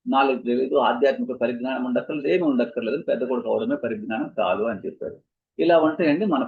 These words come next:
పీపీఎన్ ప్రసాద్ గారి మాటలు. ఇవన్నీ కూడా శివస్వామి వారు, వారి బృందము అర్థం చేసుకొని, తెలుసుకొని వీటన్నిటిని అలా మారారే కానీ, వారేదో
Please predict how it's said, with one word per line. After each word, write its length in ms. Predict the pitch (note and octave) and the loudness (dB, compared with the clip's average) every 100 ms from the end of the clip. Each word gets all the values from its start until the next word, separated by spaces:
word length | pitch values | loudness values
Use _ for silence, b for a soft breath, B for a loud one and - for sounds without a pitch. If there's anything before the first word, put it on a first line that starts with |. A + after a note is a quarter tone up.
| - | -2
పీపీఎన్ 360 | C3+ C#3 A#2+ | -2 2 2
ప్రసాద్ 320 | A#2+ G#2+ B2 A2 | 0 0 0 0
గారి 640 | G#2+ A2 F#3 C3+ A2 A2 | 2 2 2 0 -2 -4
మాటలు. 380 | G2 F#2 E2+ - - | -4 -4 -4 -8 -2
ఇవన్నీ 340 | D3 E3+ F3 | 0 2 0
కూడా 240 | D#3+ C#3+ F#3 | 0 0 0
శివస్వామి 640 | - C3+ - D#3+ D3+ C#3+ | 0 -2 0 2 4 4
వారు, 340 | B2 A2+ F3 E3+ | 4 2 2 4
వారి 160 | A#2+ - | 4 2
బృందము 580 | - A#3+ A#3+ D4 - - | 0 2 2 0 -4 -6
అర్థం 360 | - - C3 - | -6 -2 -2 0
చేసుకొని, 400 | B2+ - C#3+ E3+ | -4 0 -2 -2
తెలుసుకొని 800 | - A#2 A#2+ - - D#3 G3+ - _ _ _ _ _ - | -2 -2 -2 -2 -2 0 -2 -8 _ _ _ _ _ -4
వీటన్నిటిని 520 | F#3+ F#3+ F#3 F#3 G3+ | 0 2 0 0 -2
అలా 200 | - D#3 | 2 2
మారారే 460 | D#3 D#3 F3+ D#3 B2+ | 4 4 4 4 2
కానీ, 500 | A2+ G2+ A2 A#2 B2 | 0 -2 -2 -4 -2
వారేదో 560 | B2+ D3+ E3+ E3+ E3 | 0 0 0 0 -2